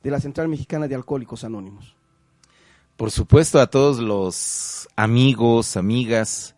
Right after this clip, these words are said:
Speaker 2: que nos escuchan precisamente, y que vuelvo a, a hacer hincapié, como decía aquí mi buen amigo Miguel Ángel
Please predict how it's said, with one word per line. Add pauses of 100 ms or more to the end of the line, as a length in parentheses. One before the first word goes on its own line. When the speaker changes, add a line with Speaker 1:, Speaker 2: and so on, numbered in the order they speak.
(180)
Speaker 2:
que
nos
escuchan (560)
precisamente, (240)
y
que
vuelvo
a,
a
hacer
hincapié,
como
decía
aquí
mi
buen
amigo
Miguel
Ángel